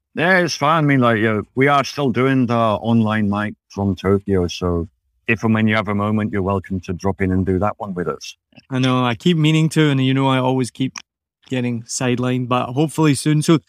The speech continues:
Speaker 2: tell people who are listening, I will put links in the show notes. Where can they find out about you, where you're performing, and about your online open mic? Tell us about that.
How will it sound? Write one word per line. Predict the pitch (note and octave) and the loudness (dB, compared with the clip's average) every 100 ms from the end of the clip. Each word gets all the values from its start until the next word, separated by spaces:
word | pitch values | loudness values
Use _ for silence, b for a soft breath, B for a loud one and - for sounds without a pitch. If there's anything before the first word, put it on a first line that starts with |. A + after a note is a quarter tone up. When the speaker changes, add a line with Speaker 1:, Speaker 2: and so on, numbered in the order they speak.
| b - | b -4
Speaker 2:
tell | F#3+ G3+ G3+ | 4 4 4
people | G3+ F3+ F#3 E3+ D3+ | 2 2 2 2 2
who | D#3+ | 4
are | D#3+ | 4
listening, | E3+ E3 F3 E3 - - | 4 2 0 -2 -6 -8
I | C#3+ C#3 | -2 0
will | C#3 | -2
put | - F3 C#3+ | -2 -2 2
links | D#3+ E3 - | 0 0 -2
in | D#3 | -2
the | C#3+ | -2
show | - D#3 | 0 0
notes. | D3+ D3+ C#3+ - | 0 0 -2 0
Where | D#3+ | 0
can | - C#3+ | 0 -2
they | C3+ | 0
find | C#3+ C#3 C#3 | 0 0 2
out | C#3 C#3 | 0 -2
about | C3+ C3 | -2 0
you, | C3 C#3+ E3 E3 | 0 4 6 6
where | C#3+ D3+ | 4 4
you're | C#3+ B2 | 2 0
performing, | B2 - D#3 D#3 D3+ D3 C#3 | -4 -4 0 2 2 2 0
and | C3+ C3+ C3 A#2+ _ _ | 0 0 0 -2 _ _
about | B2+ C3 C#3+ | -4 0 0
your | C3 B2+ | 0 -2
online | C3+ C3 B2+ B2+ B2 | -2 0 0 0 -2
open | C3 A2+ B2 | -4 -2 -2
mic? | A#2 A#2+ - | 0 -2 -4
Tell | C3 B2 | -4 -2
us | A#2+ | -2
about | A#2 A#2 | -4 -4
that. | A#2 A#2 | -4 -6